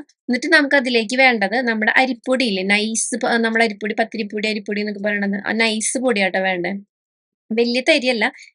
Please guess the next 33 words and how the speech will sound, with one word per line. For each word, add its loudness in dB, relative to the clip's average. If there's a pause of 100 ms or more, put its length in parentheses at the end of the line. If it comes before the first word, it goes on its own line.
ഇനിയിപ്പോ -2
കുറച്ച് 0
തരി 4
ഉണ്ടെങ്കിലും 2
കുഴപ്പമില്ല, 2
നമുക്കിത് 0
കുറച്ച് 0
നേരം 4 (220)
വെച്ചിട്ട് 0
കുതിരാൻ 2
വേണ്ടി 2
അവിടെ 0
വെക്കാം. -2 (400)
വേറെ 8
ഒന്നും 0
വേണ്ട. 4 (160)
ഈ, -4 (220)
ഏഹ്, 2
ഉരുളക്കിഴങ്ങ് 0
വേവിച്ചിട്ട് 0
ചെറു 2
ചൂടോടെ 0
അരച്ചെടുത്തിട്ടുള്ള 0
ഈ 0
ഒരു 0
മിക്സിലേക്ക് -4 (360)
ഒരു 2
സ്പൂൺ -4
നമ്മുടെ 0
റൈസ് 0
പൗഡർ -2
ഇട്ട് -4
കൊടുക്കുക. -6